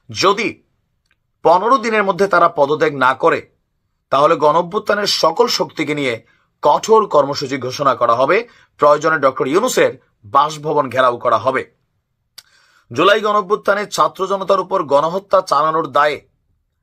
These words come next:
আপনার পাশাপাশি আওয়ামী লীগকে নিষিদ্ধের ইস্যু আসছে। এর পাশাপাশি রাশেদের বক্তব্য, সম্প্রতি ওয়াসা নিয়ে যে বিতর্ক সৃষ্টি হয়েছে, সেই নিয়োগগুলোকেও বাতিল করতে হবে।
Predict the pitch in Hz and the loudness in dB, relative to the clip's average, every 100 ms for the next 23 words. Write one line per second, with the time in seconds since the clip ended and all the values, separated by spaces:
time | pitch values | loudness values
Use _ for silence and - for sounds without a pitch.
0 | - 139 151 139 135 147 170 160 160 131 | -6 -2 -2 0 0 0 0 0 -2 -8
1 | - - 147 151 156 151 147 139 160 143 | -8 0 0 0 -6 -8 -8 -6 -8 -6
2 | 143 123 156 143 - 196 240 _ _ _ | -8 -4 0 0 0 -6 -6 _ _ _
3 | _ 143 240 254 214 196 175 143 139 170 | _ 0 2 2 2 0 0 0 0 0
4 | 170 160 156 - 156 202 - 156 156 190 | -2 0 0 -2 0 0 0 -2 -2 -6
5 | 208 - 131 143 - 240 208 139 - _ | -6 -12 -2 -2 0 -4 -4 -6 -8 _
6 | _ _ _ _ _ - 120 147 156 160 | _ _ _ _ _ -8 -4 -2 -2 0
7 | 226 233 - 165 - 165 156 151 147 117 | 0 0 -2 -2 -2 0 0 0 -2 -4
8 | _ _ - - 190 208 156 175 175 175 | _ _ -6 -2 -2 -4 -4 -2 -2 0
9 | 196 - 127 113 131 135 170 151 139 - | 0 0 -4 -2 -4 -2 -6 -6 -6 -6
10 | 123 123 | -6 -6